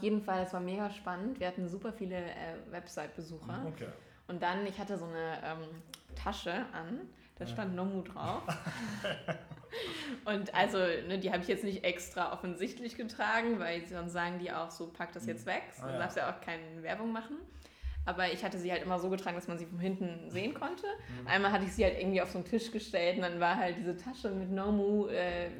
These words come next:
Speaker 1: drei, vier Sekunden drin. Und in dem Moment, ich saß halt dann mit, äh, Shopify, äh, daneben und dann sind die Zahlen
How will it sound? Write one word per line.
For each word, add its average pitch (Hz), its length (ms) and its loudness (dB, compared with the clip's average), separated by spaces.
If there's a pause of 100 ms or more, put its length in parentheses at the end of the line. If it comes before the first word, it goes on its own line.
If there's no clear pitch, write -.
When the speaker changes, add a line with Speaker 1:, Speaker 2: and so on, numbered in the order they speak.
Speaker 1:
drei, 180 200 0
vier 208 160 4
Sekunden 180 540 4
drin. 175 320 0
Und - 540 -10
in 190 40 -2
dem 202 100 4
Moment, 190 300 0
ich 190 100 -8
saß 190 280 -2
halt 180 160 -4
dann 170 420 -10
mit, 165 360 -12
äh, 170 300 -8
Shopify, 196 460 -4 (680)
äh, 170 180 -4
daneben 170 540 -2
und 180 80 -6
dann 165 100 -4
sind 175 140 -6
die - 80 -16
Zahlen 165 340 -6